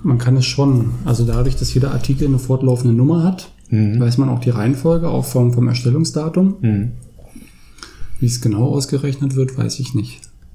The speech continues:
Speaker 1: Ist aber eine interessante Frage.
Speaker 2: Ja, aber, ja.
Speaker 1: Zumindest, äh, weiß ich, weil es da mal einen erheblichen Fehler gab. Also wir haben ja mal irgendwie, wie viel? Sechzigtausend? Nee, dreizehntausend waren's, glaub ich.
Speaker 2: Mhm.
Speaker 1: Irgendwie Artikel verloren.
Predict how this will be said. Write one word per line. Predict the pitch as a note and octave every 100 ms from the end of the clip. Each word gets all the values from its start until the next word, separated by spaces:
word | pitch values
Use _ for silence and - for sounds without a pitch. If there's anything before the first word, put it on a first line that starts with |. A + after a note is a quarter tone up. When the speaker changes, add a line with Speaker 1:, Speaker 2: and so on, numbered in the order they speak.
| - - - - -
Speaker 1:
Ist | -
aber | B2
eine | A2+
interessante | - B2+ B2 A#2+ -
Frage. | - B2 A#2 G#2+ - - - - - - - - - - - - - - - -
Speaker 2:
Ja, | F2+ E2 G2 A#2+ A#2+
aber, | G#2 G#2+ - -
ja. | A#2 E2+ - - - - -
Speaker 1:
Zumindest, | C3 C3 D#3+ D#3+ - -
äh, | E3
weiß | B2 C3+ D3
ich, | D3 -
weil | B2+
es | B2+
da | C3
mal | B2 B2
einen | B2 B2 -
erheblichen | B2 C3 - C#3 A#2+
Fehler | B2 D#3+ B2+
gab. | G#2+ A#2+ -
Also | A2 G#2
wir |
haben | G#2+
ja | A#2
mal | A2 A#2
irgendwie, | A#2 A#2+ A2
wie | A#2+
viel? | A#2+ C#3+ C#3
Sechzigtausend? | C3 A#2+ - B2 B2+ B2+ C3+ C3 - -
Nee, | A#2+
dreizehntausend | A#2+ A#2 C3 C#3+ B2 A2 A2
waren's, | G#2 G#2
glaub | A2+ G#2+
ich. | A2 - - -
Speaker 2:
Mhm. | G#2+ G2+ G2
Speaker 1:
Irgendwie | B2 B2+
Artikel | B2 - E3+
verloren. | F#3+ A#2+ A2 B2 E3+ F#3